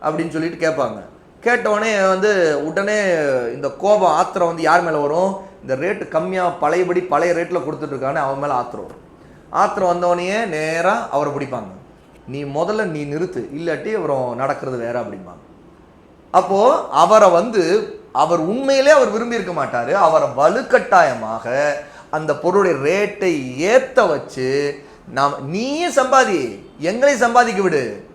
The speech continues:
லீவு", அது இந்த இதை சொல்லிடுறது, "ஆ, நீ ஒண்ணு வாழு இல்ல வாழ விடுங்கிற" மாதிரி அந்த ஒரு பாயிண்ட்டை சொல்லிட்டு, "ஆ,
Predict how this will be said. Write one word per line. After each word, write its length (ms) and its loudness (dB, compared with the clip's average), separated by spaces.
லீவு", 480 0
அது 160 4
இந்த 400 2
இதை 180 2
சொல்லிடுறது, 520 -2
"ஆ, 200 2
நீ 140 -8
ஒண்ணு 540 -2
வாழு 300 8
இல்ல 140 8
வாழ 240 6
விடுங்கிற" 380 2
மாதிரி 300 2
அந்த 300 2
ஒரு 260 -2
பாயிண்ட்டை 280 0
சொல்லிட்டு, 540 -2
"ஆ, 100 -2